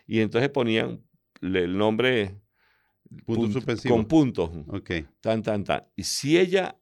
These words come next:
Speaker 1: adivinaba
Speaker 2: Ajá.
Speaker 1: quién era el, eh, o sea, ponías tu nombre, Laureano, L A, E, pero sin las letras, sino
Speaker 2: Ok.
Speaker 1: puntico.
Speaker 2: Ok.
Speaker 1: Y con tantas letras, ¿cuántas letras tiene tu nombre?
Speaker 2: Eh, no me
Speaker 1: El
Speaker 2: acuerdo.
Speaker 1: mío tiene seis,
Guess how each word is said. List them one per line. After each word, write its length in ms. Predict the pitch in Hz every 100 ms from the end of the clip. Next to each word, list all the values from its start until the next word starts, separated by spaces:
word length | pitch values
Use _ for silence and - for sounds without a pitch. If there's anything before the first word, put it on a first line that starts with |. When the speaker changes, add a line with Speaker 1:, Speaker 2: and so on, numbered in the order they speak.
| -
Speaker 1:
adivinaba 1000 | 107 156 139 143 117 85 71 69 90 _ _ _
Speaker 2:
Ajá. 360 | 92 87 101 190 _ _
Speaker 1:
quién 300 | 113 113 113
era 320 | 117 101 78 -
el, 340 | 90 87 85 -
eh, 140 | 71
o 40 | 67
sea, 220 | 104 - -
ponías 360 | 110 107 135 156
tu 120 | 139
nombre, 300 | 117 110 95
Laureano, 600 | 104 101 107 101 95 -
L 360 | 98 110 127 -
A, 320 | 101 117 80
E, 160 | 107 - -
pero 180 | 104
sin 180 | 92 101
las 140 | 85 82
letras, 340 | 78 - 69
sino 180 | 73 71
Speaker 2:
Ok. 100 | 92
Speaker 1:
puntico. 580 | 107 95 95 76 64 -
Speaker 2:
Ok. 260 | - 101 95 78 73 -
Speaker 1:
Y 100 | 101
con 240 | 101 92
tantas 380 | - 104 101 147
letras, 480 | 156 123 104 117 127
¿cuántas 320 | 117 107 131
letras 260 | 135 120 123
tiene 180 | 123 123
tu 160 | 110
nombre? 360 | 107 113 120 113 98
Speaker 2:
Eh, 80 |
no 180 | 90 87
me 220 | 82 82 82
Speaker 1:
El 40 |
Speaker 2:
acuerdo. 320 | - 92 92
Speaker 1:
mío 160 | 107 117
tiene 300 | 127 120 123
seis, 340 | - 76 -